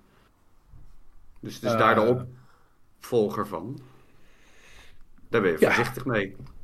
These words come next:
Speaker 2: Ehm, ja, terwijl ze dat natuurlijk historisch gezien niet waren, hè? Eh,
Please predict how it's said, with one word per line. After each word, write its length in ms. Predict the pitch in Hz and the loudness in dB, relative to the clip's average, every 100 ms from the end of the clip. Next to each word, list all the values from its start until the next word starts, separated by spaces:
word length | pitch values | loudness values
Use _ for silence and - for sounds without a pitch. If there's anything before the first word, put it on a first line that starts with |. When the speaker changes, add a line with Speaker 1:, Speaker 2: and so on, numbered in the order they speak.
| - - - | -14 -14 -8
Speaker 2:
Ehm, 400 | - 170 156 147 139 127 - - - | 2 6 6 4 0 -8 -14 -18 -2
ja, 240 | - 202 185 | 6 8 10
terwijl 220 | 135 110 | 8 6
ze 80 | 98 | 6
dat 180 | 95 - | 2 4
natuurlijk 360 | 98 92 - | 6 6 4
historisch 580 | 107 95 101 131 131 120 | 2 2 6 8 8 8
gezien 280 | 95 90 90 | 2 -2 -2
niet 180 | 92 90 | -2 2
waren, 360 | 98 98 90 | 4 4 2
hè? 180 | 80 107 131 - - - - - - - - - - - - - - - - - - - - - | 2 0 0 -6 -18 -18 -18 -18 -18 -16 -18 -18 -20 -20 -20 -20 -20 -20 -20 -20 -20 -20 -20 -20
Eh, 100 | - | -18